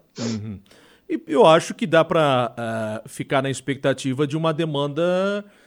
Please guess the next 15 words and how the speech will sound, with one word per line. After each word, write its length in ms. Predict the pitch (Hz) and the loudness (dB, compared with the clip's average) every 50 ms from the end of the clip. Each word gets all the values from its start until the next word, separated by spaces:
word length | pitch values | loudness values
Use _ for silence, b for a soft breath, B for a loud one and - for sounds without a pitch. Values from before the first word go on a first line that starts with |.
| b b | b b
é, 280 | - 117 117 113 113 113 - _ _ _ _ | -8 -8 -6 -6 -6 -8 -12 _ _ _ _
considerável, 880 | - 143 139 131 - 147 131 151 156 160 202 247 277 240 151 139 135 | -8 -8 -8 -6 -8 -6 -2 -2 0 0 0 0 -2 -2 -4 -4 -4
né, 180 | 135 147 143 131 117 | -4 -4 -6 -6 -8
Silvio? 260 | - - 117 104 113 | -10 -10 -10 -8 -8
Me 100 | 120 120 | -8 -8
parece 540 | 110 - 131 117 113 117 120 127 127 - 180 | -4 -2 0 0 2 2 0 0 -4 -8 -14
que, 280 | 160 - 139 127 113 98 | -12 -8 -6 -4 -4 -4
a-, 100 | 98 98 - - | -6 -8 -12 -12
e 140 | 127 120 117 | -12 -10 -8
reforçando 720 | 107 131 135 - - 135 123 110 - - 143 139 123 123 | -6 -6 -6 -2 -2 -2 -2 -2 -2 -2 0 0 0 0
a 20 | |
importância 540 | 117 - 120 117 101 - 123 117 110 - 120 | -2 0 -2 -2 -2 0 -2 -2 -2 -2 -4
da 100 | 113 98 | -4 -2
população 560 | - 110 101 - 104 104 98 95 - 107 107 | -2 -4 -4 -2 -4 -4 -4 -4 -6 -6 -4
abraçar 680 | 110 104 127 127 123 123 - - 139 135 131 113 101 | -4 -2 -2 -2 -2 -4 -4 -2 -2 0 0 -2 -4